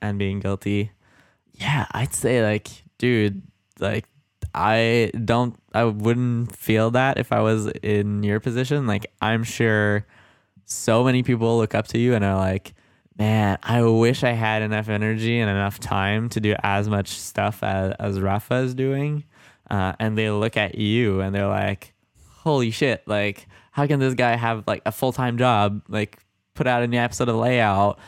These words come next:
uh, put out all these n-, vlogs and, like, still, like, update, um, the, the apps he's working on, like, keep, like, thinking of new ideas?" So, yeah, I'd say, like, be happy with, like,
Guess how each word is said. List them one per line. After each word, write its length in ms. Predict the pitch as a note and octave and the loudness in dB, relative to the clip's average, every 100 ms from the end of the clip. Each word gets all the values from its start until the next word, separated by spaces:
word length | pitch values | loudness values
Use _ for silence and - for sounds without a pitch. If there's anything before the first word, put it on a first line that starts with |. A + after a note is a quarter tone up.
| - - F#2+ G#2 | -20 -4 -4 0
uh, 260 | G#2+ G#2 | 0 0
put 180 | G#2 B2+ | 0 0
out 240 | A#2+ A2+ - | 2 2 2
all 140 | A#2 | 0
these 260 | A2+ A2 A2 | 2 0 0
n-, 100 | A#2 - | -4 -4
vlogs 680 | G#2 A2+ A#2 A#2 G#2+ G#2 G#2+ | -4 2 4 4 4 2 0
and, 160 | G#2 G#2 | 0 0
like, 240 | G2+ G#2 | 0 -2
still, 540 | - - - A2+ A2 - - | -6 -6 0 2 2 -2 -2
like, 280 | A2 G#2+ - | -2 -2 0
update, 500 | A2+ A2+ A2+ A2 G#2+ - G#2 | 0 2 2 2 0 -4 -4
um, 760 | G#2 G#2 G2+ G2+ G2+ G2+ G2+ - - _ - | 0 2 2 2 0 -4 -10 -14 -20 _ -4
the, 180 | G#2 - - | -2 -2 -4
the 80 | - | -6
apps 260 | - B2+ C#3 | -2 -2 -2
he's 160 | A2+ G#2 | -2 0
working 320 | G2+ G#2+ G2+ | -2 -2 -2
on, 340 | G2 F#2+ F#2 | -2 -2 -2
like, 320 | F#2 F#2 - - _ | -4 -6 -10 -20 _
keep, 260 | - A2+ G#2+ _ - - | -10 -8 -8 _ -14 -6
like, 200 | G#2 G#2 | -4 -2
thinking 300 | F#2 A2+ A2+ | -4 -2 0
of 100 | G#2 | 0
new 120 | G#2+ | 2
ideas?" 720 | G2+ G2+ A2+ G#2+ F2+ G2 - - - - - _ | 0 0 0 0 0 -4 -6 -18 -20 -20 -20 _
So, 640 | - G#2 F#2+ F#2+ F#2 F#2 - - | -6 -2 0 0 0 -2 -4 -6
yeah, 360 | - A2 - - - | 0 0 -2 -10 -6
I'd 220 | G#2 G#2 | -4 -4
say, 320 | - G2+ F2+ F#2+ | -4 -4 -2 -2
like, 360 | F#2+ G2 - - _ _ _ _ _ _ _ _ _ _ _ _ _ _ _ _ _ - | -4 -6 -10 -20 _ _ _ _ _ _ _ _ _ _ _ _ _ _ _ _ _ -8
be 220 | G#2 A2+ B2 | 0 2 2
happy 360 | G#2 G2+ G#2 | 0 0 2
with, 300 | G2+ F#2+ G2+ - | 2 2 -2 -6
like, 240 | - - | -8 -8